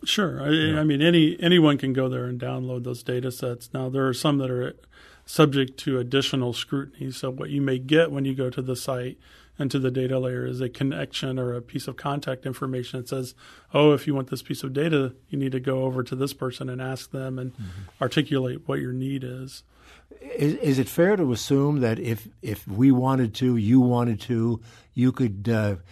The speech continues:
Speaker 2: peel that onion and get all of the data, uh, uh, connected to something like, let's say, climate change?
Speaker 1: Um, sure. I mean, whatever's available is available. And so if you wanna marshal the resources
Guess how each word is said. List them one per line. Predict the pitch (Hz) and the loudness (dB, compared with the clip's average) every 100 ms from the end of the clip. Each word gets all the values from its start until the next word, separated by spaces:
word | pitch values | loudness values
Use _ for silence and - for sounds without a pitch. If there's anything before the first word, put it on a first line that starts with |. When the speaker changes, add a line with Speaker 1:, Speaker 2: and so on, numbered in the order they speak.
| - - | -20 0
Speaker 2:
peel | 147 139 | 4 6
that | 127 120 | 4 2
onion | 117 120 120 131 | 2 0 0 -4
and | 175 107 | -4 -2
get | 101 95 | -2 -4
all | - 120 143 | 0 4 4
of | 139 | 4
the | 127 | 2
data, | 110 120 117 117 117 - - | 2 2 2 0 -2 -8 -6
uh, | 110 104 - - - - | -4 -4 -8 -20 -20 -8
uh, | 110 101 | -4 -2
connected | 117 110 107 92 | 0 0 0 -4
to | |
something | - 113 107 101 | -4 -4 -2 -2
like, | 98 - - | -4 -6 -10
let's | 104 | -8
say, | - 90 | -6 -8
climate | - 117 95 80 | -6 -4 -4 -4
change? | - 73 76 - - _ - | -10 -14 -16 -20 -20 _ 0
Speaker 1:
Um, | 165 196 190 185 - | 2 2 -2 -6 -8
sure. | 294 254 294 135 139 | -2 2 2 0 0
I | 151 | 6
mean, | 151 147 | 6 8
whatever's | 160 165 165 139 | 8 8 8 6
available | 127 135 160 139 123 123 127 | 4 6 6 4 2 -2 -4
is | 127 | -2
available. | 123 143 160 123 123 123 | 0 2 0 -2 -4 -6
And | 123 123 | -8 -6
so | 135 123 | -4 -4
if | 120 | -2
you | 135 131 | 0 0
wanna | 127 123 | 0 -4
marshal | 123 123 127 135 | -4 -4 -4 -4
the | 123 | -2
resources | 123 127 139 127 127 131 120 | -4 -4 -2 -2 -2 -6 -6